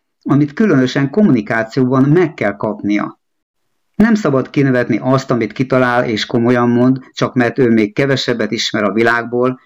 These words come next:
és emiatt nem tudja, hogy mekkora valaminek a realitása.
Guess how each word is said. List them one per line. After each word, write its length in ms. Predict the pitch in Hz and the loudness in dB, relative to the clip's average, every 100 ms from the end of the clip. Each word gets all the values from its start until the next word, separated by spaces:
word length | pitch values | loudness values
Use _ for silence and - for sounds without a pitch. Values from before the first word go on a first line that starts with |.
| _ - | _ -4
és 180 | 131 | 0
emiatt 280 | 151 147 147 | 2 2 2
nem 240 | 180 208 151 | 0 0 2
tudja, 460 | 127 107 117 123 - - | 0 0 -2 -2 -6 -12
hogy 180 | - 123 | -2 2
mekkora 380 | 165 185 127 113 | 2 0 -2 0
valaminek 480 | 123 123 123 120 123 | 2 2 2 0 -2
a 40 | |
realitása. 880 | 120 104 101 - 113 104 - 131 | -2 -2 -4 -4 -4 -4 -6 -6